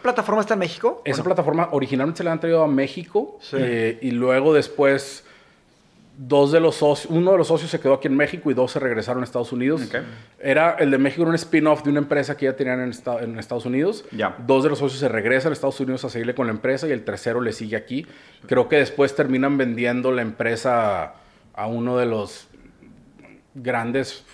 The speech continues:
Speaker 2: foros
Speaker 3: Fondos.
Speaker 2: o fondos o veto a saber, eh, ya no continúan con la empresa aquí, pero este chavo que se había de Estados Unidos abrieron un spin-off de esa empresa,
Speaker 3: Ya.
Speaker 2: que lo que hacía era decir, "Oye, si el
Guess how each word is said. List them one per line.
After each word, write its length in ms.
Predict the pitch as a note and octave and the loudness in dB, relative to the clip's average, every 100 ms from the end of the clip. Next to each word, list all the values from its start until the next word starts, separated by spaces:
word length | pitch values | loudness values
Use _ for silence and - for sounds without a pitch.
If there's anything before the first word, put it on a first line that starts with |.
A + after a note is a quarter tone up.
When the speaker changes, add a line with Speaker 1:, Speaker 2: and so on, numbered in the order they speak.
| - | -2
Speaker 2:
foros 400 | B2+ B2 C3 B2 | 2 2 2 0
Speaker 3:
Fondos. 100 | G#2+ | -2
Speaker 2:
o 160 | A2+ | -2
fondos 480 | G#2 A#2 A#2+ A#2+ A2 | -2 -4 -2 -2 -4
o 60 | G#2 | -6
veto 240 | A2 A#2 | -6 -6
a 20 | |
saber, 360 | A#2+ A2+ B2+ - A#2+ | -4 -2 -2 -6 -10
eh, 240 | G#2+ G2 | -8 -6
ya 120 | G2+ A#2+ | -2 -2
no 120 | B2 | -2
continúan 380 | B2+ A2 A2 G#2+ | -4 -4 -6 -6
con 120 | A2+ | -6
la 40 | |
empresa 240 | G2+ G#2 B2+ | -8 -8 -6
aquí, 220 | F#3+ G#3+ - - - - | -6 -6 -10 -20 -20 -2
pero 200 | C#3 C3+ | 2 2
este 160 | - D3+ | 0 0
chavo 180 | D#3+ | 0
que 60 | D#3 | 2
se 80 | D3+ | 2
había 80 | C#3 | 2
de 40 | |
Estados 260 | C#3 D3+ D3 | 2 0 2
Unidos 220 | C3+ C#3 | 0 0
abrieron 240 | B2+ C3 C3+ | 0 0 0
un 60 | |
spin-off 560 | C3+ - C#3+ C3+ C3 - | -2 -2 -2 0 -2 0
de 120 | C3 | 0
esa 140 | B2+ | 2
empresa, 500 | C#3 C3 A2 A#2+ G3 G#3+ G#2 | -2 2 0 2 0 -2 -4
Speaker 3:
Ya. 280 | G2 F2+ - | -4 -4 -4
Speaker 2:
que 80 | - | 2
lo 160 | C3 B2+ | 2 4
que 80 | |
hacía 200 | C3+ D3+ | 2 4
era 100 | D3+ | 6
decir, 220 | E3 D#3 D#3 | 4 4 2
"Oye, 180 | C#3+ C3 | 2 0
si 200 | D#3 C#3+ | 2 4
el 320 | C#3 B2+ | 4 0